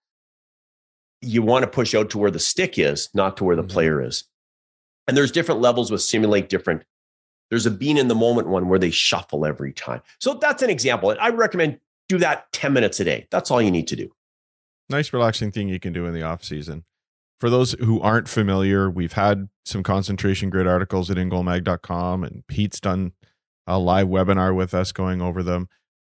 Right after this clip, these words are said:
Speaker 2: Fairly simple. You're just clicking numbers in order as they appear randomly on a grid, but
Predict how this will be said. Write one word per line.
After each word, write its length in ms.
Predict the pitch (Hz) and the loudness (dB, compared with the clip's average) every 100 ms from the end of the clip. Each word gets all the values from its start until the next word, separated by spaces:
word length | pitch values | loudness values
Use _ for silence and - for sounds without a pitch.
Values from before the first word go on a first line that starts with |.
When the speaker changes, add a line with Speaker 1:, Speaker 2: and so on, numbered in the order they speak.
| - | -20
Speaker 2:
Fairly 600 | - - 117 120 120 117 | -16 -2 2 2 2 0
simple. 460 | - 110 98 110 | 0 0 0 0
You're 120 | 107 92 | 0 -2
just 220 | 87 - | -4 -6
clicking 360 | - 117 113 | -4 -2 0
numbers 380 | 101 110 117 117 | 0 0 0 0
in 100 | 113 | 0
order 320 | 92 90 90 | 0 0 0
as 120 | 90 95 | -2 0
they 120 | 90 | -2
appear 320 | 85 - 95 | -2 -4 -4
randomly 480 | 87 87 90 87 87 | -2 -4 -4 -4 -4
on 120 | 82 | -4
a 60 | 85 | -6
grid, 380 | 82 85 90 | -4 -2 -2
but 180 | - 71 | -4 -10